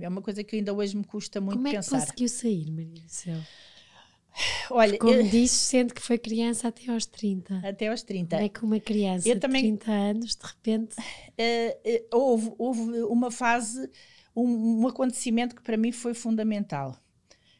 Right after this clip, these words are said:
Speaker 1: Foi vinte e cinco de Abril. Porque, eh, eu não me esqueço, estávamos, eh, eh, nós estávamos na escola, depois saímos da escola, passou a ser o nosso pai a ensinar-nos.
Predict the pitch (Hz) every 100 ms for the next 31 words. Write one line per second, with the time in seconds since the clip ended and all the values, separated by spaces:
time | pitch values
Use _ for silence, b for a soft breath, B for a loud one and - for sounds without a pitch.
0 | b 208 208 226 - 233 220 175 147 131
1 | b b b b b _ _ - B B
2 | B B B _ - 247 208 - 196 180
3 | 170 - 220 202 202 196 185 - 185 214
4 | - 220 220 185 185 190 196 196 - 196
5 | - 214 220 - 214 220 214 208 214 214
6 | 277 285 - 277 - 262 233 240 - 262
7 | 262 254 269 254 254 247 240 240 - 247
8 | 254 254 254 220 175 170 170 -